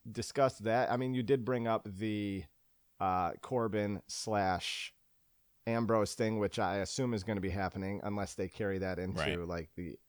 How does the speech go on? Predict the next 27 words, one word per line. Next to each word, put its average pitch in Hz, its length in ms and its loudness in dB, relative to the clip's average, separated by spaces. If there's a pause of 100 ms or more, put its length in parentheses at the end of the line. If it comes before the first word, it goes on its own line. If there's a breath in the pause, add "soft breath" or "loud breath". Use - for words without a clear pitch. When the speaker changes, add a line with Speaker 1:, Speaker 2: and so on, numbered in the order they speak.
Speaker 1:
the 87 140 -6
Andre 90 320 -4
the 82 80 -8
Giant, 82 420 -8
but 82 100 -8
I, 82 200 -4
I 92 100 -2
would 87 160 -6
hope - 260 -10
they 85 120 -6
wouldn't 82 300 -6
do 82 120 -6
that. 85 300 -4 (960)
Speaker 2:
No, 85 300 0
not 82 180 0
with - 80 -8
the 76 80 -2
Intercontinental 73 500 -6
title. 78 380 -8 (280)
Speaker 1:
Are 123 140 6
there 127 140 6
other 135 140 8
matches 107 360 2
that 113 80 2
we're 98 80 2
forgetting 98 380 -2
about? 131 260 -4